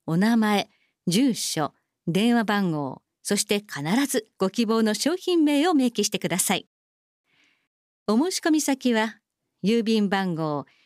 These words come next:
一零五の八五六五、ラジオ日経、通販ショップサウンロード宛て。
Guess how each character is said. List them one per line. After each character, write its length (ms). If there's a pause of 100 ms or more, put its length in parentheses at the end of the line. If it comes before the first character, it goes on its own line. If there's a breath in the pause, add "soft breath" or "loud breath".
(120)
一 360
零 280
五 160
の 140
八 380
五 300
六 320
五、 300 (480)
ラ 140
ジ 160
オ 60
日 200 (100)
経、 320 (360)
通 200
販 280
シ 200
ョ 20
ッ 40 (120)
プ 300
サ 220
ウ 60
ン 120
ロ 160
ー 40
ド 100
宛 80 (120)
て。 180